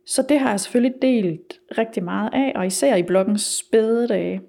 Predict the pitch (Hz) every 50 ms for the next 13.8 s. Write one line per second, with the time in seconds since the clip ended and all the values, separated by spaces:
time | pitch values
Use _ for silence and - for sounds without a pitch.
0 | _ _ _ _ _ _ - 240 - - - 269 269 269 269 247 240 226 214 220
1 | - 208 214 214 226 226 220 214 220 214 214 - - - - - - 285 277 254
2 | - - - - 220 202 202 202 202 - 208 220 233 240 - - _ _ _ _
3 | _ _ _ _ _ _ _ _ _ _ _ _ _ _ _ _ - 208 214 -
4 | 240 240 220 208 196 185 196 185 190 - 185 180 - - - 202 226 226 233 247
5 | 254 247 233 208 - - - - - _ - - 208 - - - 208 233 226 240
6 | 226 226 - 240 214 - 269 277 269 240 208 196 208 - 214 220 233 240 233 220
7 | 208 - - - _ _ _ - - - - - _ _ _ _ _ _ _ _
8 | _ _ _ _ _ _ _ _ _ _ _ _ _ _ _ _ _ - 247 240
9 | - 233 226 285 285 254 233 - - 214 254 254 247 240 - - - - _ _
10 | _ _ _ - - - - - - - - - _ _ _ _ _ _ _ -
11 | 208 - - 285 302 247 247 226 226 220 262 285 294 294 294 262 233 226 226 262
12 | - - - 240 - - - 214 214 220 226 214 214 233 214 - 220 240 - -
13 | 214 208 - 202 202 196 185 - - - 220 226 240 269 302 294